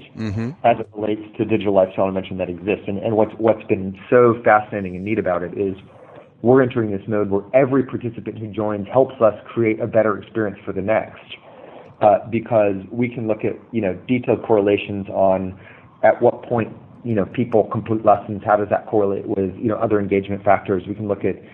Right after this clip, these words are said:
Speaker 2: you know, differences in demographics and all this really, really rich, uh, you know, insight data that you would actually never have in a face-to-face program.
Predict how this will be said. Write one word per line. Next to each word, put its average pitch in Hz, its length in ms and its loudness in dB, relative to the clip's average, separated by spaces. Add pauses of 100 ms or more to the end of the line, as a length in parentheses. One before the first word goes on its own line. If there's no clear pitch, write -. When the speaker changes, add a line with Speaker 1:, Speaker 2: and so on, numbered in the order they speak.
(420)
Speaker 2:
you 120 80 0
know, 107 60 0
differences 104 480 -2
in 98 100 -8
demographics 98 760 2
and 98 120 -10
all 127 400 2
this 104 120 0 (100)
really, 120 420 6
really 101 280 4
rich, 98 240 0 (260)
uh, 92 320 2
you 120 100 2
know, 95 140 -2
insight 135 420 0
data 95 220 0
that 101 100 -6
you 120 60 0
would 143 100 6
actually 160 220 2
never 104 340 0
have 101 320 0
in 117 80 -4
a 101 60 -8
face-to-face 101 580 -8
program. 135 540 -2